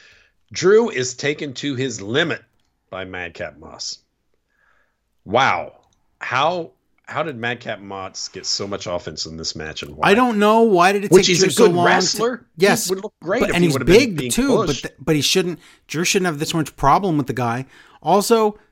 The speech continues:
Speaker 2: Football Head compared the Happy and, and Madcap to covid. That's nice.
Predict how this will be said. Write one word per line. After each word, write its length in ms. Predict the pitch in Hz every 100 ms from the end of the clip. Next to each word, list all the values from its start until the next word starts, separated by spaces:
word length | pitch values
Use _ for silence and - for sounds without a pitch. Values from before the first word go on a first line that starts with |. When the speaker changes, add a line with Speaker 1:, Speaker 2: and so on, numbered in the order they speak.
| _
Speaker 2:
Football 320 | - 170 180
Head 240 | 165 165 -
compared 580 | 160 143 160 156 139 _ _ _ _ _ -
the 480 | 120 131 127 123 -
Happy 500 | - 151 147 151 151
and, 300 | 131 131 117 131
and 220 | 131 123
Madcap 560 | 127 127 - 139 117 -
to 160 | 135
covid. 600 | 113 - 131 110 95 - _ _ _ _
That's 240 | 220 226 -
nice. 440 | 101 95 - -